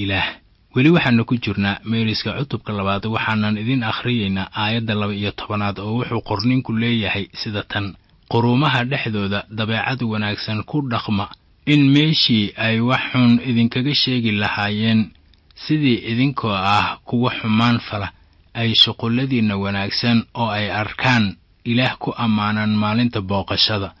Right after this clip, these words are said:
Wuxuu rasuulku leeyahay, "Quruumaha dhexdooda dabeecad wanaagsan ku dhaqma." Haddaba sidaad arkayso, masiixiyiinta dhabta ahi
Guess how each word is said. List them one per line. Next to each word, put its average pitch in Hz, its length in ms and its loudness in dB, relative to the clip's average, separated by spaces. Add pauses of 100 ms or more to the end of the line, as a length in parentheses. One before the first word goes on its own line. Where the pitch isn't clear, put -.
(140)
Wuxuu 151 260 2
rasuulku 117 520 0
leeyahay, 107 640 0 (140)
"Quruumaha 117 560 0
dhexdooda 107 680 -4
dabeecad 113 540 -4
wanaagsan 107 600 -2
ku 107 220 -8
dhaqma." 104 320 -2 (960)
Haddaba 135 520 2
sidaad 131 360 2
arkayso, 104 720 0
masiixiyiinta 117 880 2
dhabta 113 500 -2
ahi 101 320 -4